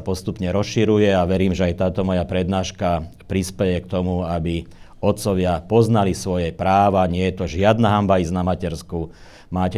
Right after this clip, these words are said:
na to právo, pokiaľ ste boli ma-, e, nemocensky poistení a viete takto rodine pomôcť pár tisíc eurami. Čiže budeme sa baviť samozrejme o tom, ako môže ísť otec na matersku, ale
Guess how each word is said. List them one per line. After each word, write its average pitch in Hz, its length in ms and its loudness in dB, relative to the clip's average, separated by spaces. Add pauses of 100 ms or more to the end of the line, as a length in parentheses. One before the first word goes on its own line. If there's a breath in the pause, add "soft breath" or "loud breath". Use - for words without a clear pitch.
na 87 80 -2
to 85 160 -6
právo, 101 400 4
pokiaľ 95 240 -2
ste 92 240 -4
boli 90 160 0
ma-, 87 160 -2
e, 87 240 -4
nemocensky 90 560 -4
poistení 87 640 -4
a 82 80 -4
viete 87 320 -2
takto 85 400 -6
rodine 85 320 -2
pomôcť 85 560 -4
pár 90 240 0
tisíc 85 560 -8 (160)
eurami. 95 560 2 (540 loud breath)
Čiže 131 500 6
budeme 113 320 2
sa 101 140 0
baviť 95 260 4
samozrejme 92 560 0
o 92 160 2
tom, 104 240 0
ako 87 400 -2
môže 90 320 -2
ísť 80 160 -8
otec 113 320 0
na 98 160 -2
matersku, 90 560 -4
ale 85 400 -2